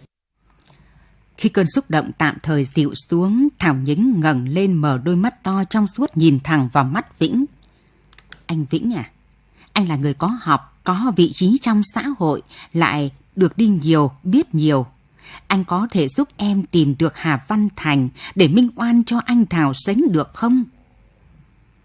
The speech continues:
"Biết rằng việc này rất khó, nhưng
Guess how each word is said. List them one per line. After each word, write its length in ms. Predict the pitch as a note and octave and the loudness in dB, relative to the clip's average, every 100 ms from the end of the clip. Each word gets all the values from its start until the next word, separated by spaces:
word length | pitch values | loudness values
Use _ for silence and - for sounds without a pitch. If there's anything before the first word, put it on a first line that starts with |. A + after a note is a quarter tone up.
| _ _ _ _ | _ _ _ _
"Biết 140 | F#3+ A#3+ | -2 -2
rằng 220 | D#3+ C#3+ | 0 0
việc 160 | D#3+ C#3+ | 0 -2
này 140 | C#3 | -2
rất 260 | - B3 - | -4 -6 -6
khó, 400 | G#3 A3 C4 D4 _ _ - - | -6 -2 -2 -4 _ _ -20 -4
nhưng 300 | F3+ F#3 | 0 0